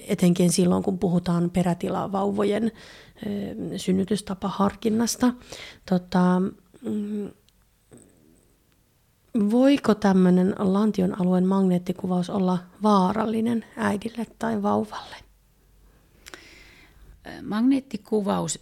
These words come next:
Speaker 2: ei ole vaarallinen. Siihen ei liity säderasitusta ja, ja se voidaan tarvittaessa tehdä ihan missä tahansa, ää, raskauden, raskauden vaiheessa.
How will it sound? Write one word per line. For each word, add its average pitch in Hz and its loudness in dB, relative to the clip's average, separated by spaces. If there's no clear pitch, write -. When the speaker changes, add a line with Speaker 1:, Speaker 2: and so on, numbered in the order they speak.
Speaker 2:
ei 180 -2
ole 170 -4
vaarallinen. 240 -4
Siihen 175 -4
ei 185 0
liity 170 -6
säderasitusta 208 -6
ja, 180 -10
ja - -12
se 165 -8
voidaan 196 -6
tarvittaessa 160 -8
tehdä 156 -12
ihan 160 -12
missä 160 -10
tahansa, - -12
ää, 165 -12
raskauden, - -16
raskauden - -14
vaiheessa. - -16